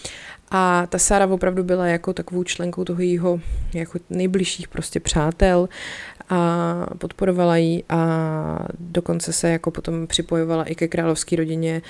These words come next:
během nějakých, eh, víkendových jako akcí a obědů a podobně.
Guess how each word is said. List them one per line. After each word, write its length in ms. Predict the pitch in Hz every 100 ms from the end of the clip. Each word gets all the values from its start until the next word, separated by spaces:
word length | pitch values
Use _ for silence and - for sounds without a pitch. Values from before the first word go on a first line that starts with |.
| - - -
během 300 | 160 156 160
nějakých, 640 | 151 156 165 160 - - 165
eh, 320 | 156 151 151
víkendových 680 | 156 - 160 151 156 151 -
jako 180 | - -
akcí 540 | - - - 156 165
a 160 | - -
obědů 500 | 156 160 156 151 151
a 80 | -
podobně. 460 | - 165 156 139